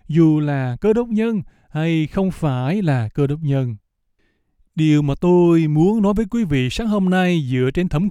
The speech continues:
quyền của lời Đức Chúa Trời là tôi muốn trở thành một phần của hội thánh, tác động đến thế giới bằng sự tốt lành của Đấng Christ để đem lại sự vinh hiển cho Ngài.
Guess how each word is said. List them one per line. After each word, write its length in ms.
quyền 300
của 120
lời 200
Đức 120
Chúa 100
Trời 460
là 100
tôi 200
muốn 300
trở 280
thành 220
một 200
phần 500
của 220
hội 300
thánh, 260
tác 220
động 420
đến 180
thế 120
giới 400
bằng 380
sự 240
tốt 220
lành 380
của 180
Đấng 240
Christ 320
để 100
đem 280
lại 220
sự 180
vinh 240
hiển 320
cho 180
Ngài. 480